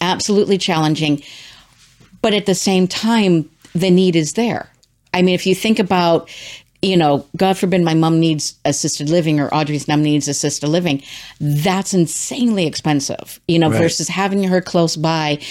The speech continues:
Speaker 1: and then maybe, maybe bringing in some caretaking help, but at least she's close by. Um, so the interest rates are high, but it's still, we need the housing.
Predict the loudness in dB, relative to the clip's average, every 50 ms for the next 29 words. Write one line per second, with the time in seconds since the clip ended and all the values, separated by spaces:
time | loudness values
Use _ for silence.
0 | -14 -14 -8 -2 0 2 2 4 4 4 4 2 2 0 -2 -2 -2 0 0 0
1 | 0 -2 -2 0 0 0 0 0 0 0 0 -2 -2 -2 -4 -6 -4 -2 -2 -2
2 | -2 -2 -2 -4 -4 -2 -2 -2 -2 -2 -4 -4 -6 -6 -10 _ _ -2 -2 -2
3 | 0 0 -2 -2 -2 -2 -6 -8 -8 -8 -6 -4 -4 -4 -4 -4 -4 -2 -2 -2
4 | -2 -2 -4 -6 -8 -12 -14 -16 -14 -14 -14 -14 -14 -16 -14 -6 -2 0 2 2
5 | 2 4 4 2 2 2 0 -2 -6 _ _ _ _ _ _ _ _ _ _ _
6 | _ -12 -8 -4 0 0 0 0 0 0 -2 0 0 -2 -2 -2 -2 -2 -2 0
7 | -2 -2 -2 -2 -2 0 0 0 0 -2 -2 -4 -10 _ -20 -20 -20 -20 _ _
8 | _ _ _ _ _ _ _ _ _ _ _ 0 2 2 2 2 0 -2 -2 0
9 | 0 2 2 4 2 2 0 -2 -6 _ _ 0 2 2 4 4 4 2 0 -2
10 | -4 -4 -4 -4 -2 -2 -2 -4 -4 -6 -8 -8